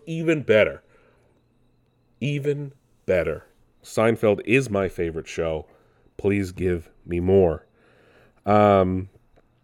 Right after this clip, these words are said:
Ridley Scott announced that Apple T V Plus will get a four-hour director's cut of Napoleon after the film releases. Uh, Lionel Messi is getting a cartoon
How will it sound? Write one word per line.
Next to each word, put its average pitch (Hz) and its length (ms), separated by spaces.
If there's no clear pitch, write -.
Ridley 117 340
Scott 113 380
announced 117 380
that - 180
Apple 107 300
T 110 160
V 104 120
Plus 113 400
will 107 80
get 98 140
a 90 60
four-hour 107 720
director's 92 600
cut - 360
of 107 180
Napoleon 98 680
after 92 300
the 98 80
film 87 340
releases. 87 640
Uh, 90 140
Lionel 127 360
Messi 135 480
is 117 140
getting 104 300
a 90 60
cartoon 101 840